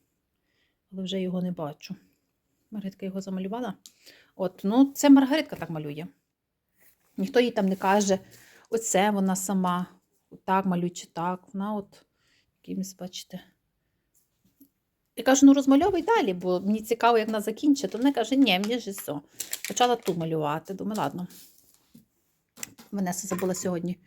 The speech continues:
ключі вдома. Е, кажу, добре. Потім треба знову дати їй А чотири і нехай собі малює. Ну, любить вона. Має от фломастери, їй Миколай приніс, хороші фломастери. Вона вже, е, тут закриває їх,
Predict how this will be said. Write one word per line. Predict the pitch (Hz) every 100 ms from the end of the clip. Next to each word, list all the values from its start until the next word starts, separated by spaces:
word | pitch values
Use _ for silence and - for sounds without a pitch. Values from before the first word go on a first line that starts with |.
| - - _
ключі | 196 - 185
вдома. | 180 175 180 - - - - - - _
Е, | 196 185 180 180
кажу, | 196 214
добре. | 220 165 175 - - _ _ _ _ _ _ _
Потім | 190 190
треба | 196 185
знову | 185 175 175
дати | 165 165 175
їй | 175 - - - - - -
А | 190
чотири | - - 349 440 196 - - -
і | 285
нехай | - 208
собі | - 185
малює. | 185 175 170 170 190 _
Ну, | 370
любить | 302 175 160
вона. | 165 170 - - -
Має | 269 202
от | 190 -
фломастери, | - 226 269 302 - 269
їй | 254
Миколай | 240 240 240 233
приніс, | 233 240 220 214 208 - -
хороші | - 202 202 202
фломастери. | 202 196 208 208 - 208 202 - - - -
Вона | 196 180
вже, | 175 170
е, | 151 - 170 165 _
тут | 165 - -
закриває | 196 220 247 247 247 247 240 233
їх, | 208 220 -